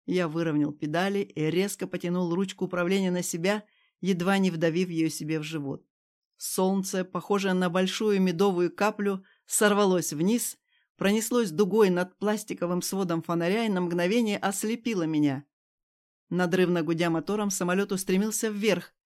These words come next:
рассекая упругий воздух крыльями. Я почувствовал, как моё тело, стянутое ремнями, становится необыкновенно тяжёлым, и голова наливается свинцом, и ртутные капли пота неправдоподобно быстро стекают по лицу и темнеет в глазах.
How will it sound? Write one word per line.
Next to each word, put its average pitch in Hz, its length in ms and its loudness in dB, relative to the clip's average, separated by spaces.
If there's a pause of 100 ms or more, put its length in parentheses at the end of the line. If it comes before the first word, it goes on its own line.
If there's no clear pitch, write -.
(320)
рассекая 190 640 0
упругий 190 400 0
воздух 196 400 -2
крыльями. 156 680 0 (640)
Я 175 220 0
почувствовал, 180 640 -4
как 175 200 -6
моё 175 240 -2
тело, 170 400 -4
стянутое 190 640 -2
ремнями, 175 440 -2
становится 185 540 -2
необыкновенно 196 680 0
тяжёлым, 196 720 2 (380)
и 180 100 -2
голова 196 380 4
наливается 208 560 0
свинцом, 190 760 2 (400)
и 208 120 4
ртутные 226 640 -2
капли 226 460 -2
пота 226 460 -2
неправдоподобно 190 1120 0
быстро 202 420 -4
стекают 202 560 -6
по 208 60 -6
лицу 208 360 -4
и 170 80 -2
темнеет 190 460 0
в 190 40 -6
глазах. 214 560 -2